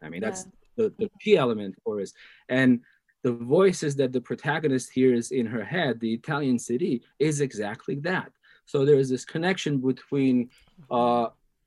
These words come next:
Speaker 1: chorus and ecol-, echolalia. Uh,
Speaker 2: Mm-hmm.
Speaker 1: it is that, that repetitive nagging thing in your head. And the Italian city is that device. So that device that we talked about originally, that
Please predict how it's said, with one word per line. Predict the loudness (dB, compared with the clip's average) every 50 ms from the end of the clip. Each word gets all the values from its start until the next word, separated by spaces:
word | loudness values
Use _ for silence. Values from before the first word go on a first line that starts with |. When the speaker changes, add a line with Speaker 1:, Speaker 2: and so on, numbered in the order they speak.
| _ _ _ _ _ _ _ _ -8
Speaker 1:
chorus | 0 2 6 6 8 8 6 6 2 0
and | -2 -2 -2 -2 -2
ecol-, | -4 -6 -4 -4 -4 -4 -4 -6 -8 _ -6
echolalia. | -8 -6 -2 0 2 4 4 4 6 6 4 4 4 2 2 0 -4 _ _ _ _ _ _ _ _ _ _ -16 -12 -6 -2
Uh, | 0 0 0 0 -2
Speaker 2:
Mm-hmm. | -4 -8 _ -4
Speaker 1:
it | -2 -2 -2 0
is | 0 0 2 2 0 -2 -2 -6 -8 -8
that, | -6 -4
that | -4 -4 -4 0
repetitive | 2 2 2 2 0 -2 0 4 4 6 6 6 6 6 4 -2 _ _
nagging | -8 -4 -2 0 0 2 2 2 2 4 2 2 0
thing | 0 -2 0 2 2
in | 4 4
your | 4 4 2 -2
head. | -2 -2 -2 0 0 -2 -2 _ _ _ _ _ _ _ -4
And | -2 0 0 2 2
the | 0
Italian | -2 0 -2 0 2 2 2 0 0
city | 0 4 4 6 6 6 4 4 2 -2 -6 _ _ _ _ _ _ -20 _ _ _ _ _ _ _ _ _ _ _ _ _ 2
is | 2 2 2 2
that | 2 0 2 4
device. | 4 2 4 4 2 2 2 0 -2
So | 2 4 4 4
that | 4 4 0 0 -2
device | -4 -2 0 0 2 2 0 0
that | 0 0 -2
we | -2 -2
talked | -4 -2 0 0 0 0 0
about | 0 2 4 4
originally, | 4 2 2 0 -2 -4 -4 -2 0 0 2
that | 2 2 2 0